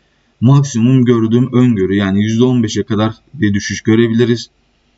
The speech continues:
Daha yüksek bir düşüş beklemiyorum. Çünkü, e, kurda çok ciddi bir hareket olması gerek ki bu faiz artışlarına da kurun tepkisi kalmayacağını düşünüyorum. Kur tabii ki de artacaktır ama, e,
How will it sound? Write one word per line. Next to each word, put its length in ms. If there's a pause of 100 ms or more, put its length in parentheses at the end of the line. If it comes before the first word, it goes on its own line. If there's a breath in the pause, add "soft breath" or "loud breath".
(1400)
Daha 240
yüksek 440
bir 280
düşüş 360
beklemiyorum. 680
Çünkü, 380 (260)
e, 40 (540)
kurda 320
çok 240
ciddi 300
bir 80
hareket 380
olması 360
gerek 300
ki 80
bu 80
faiz 340
artışlarına 640
da 80
kurun 260
tepkisi 480
kalmayacağını 640
düşünüyorum. 540 (440)
Kur 180
tabii 260
ki 100
de 60
artacaktır 640
ama, 400 (400)
e, 60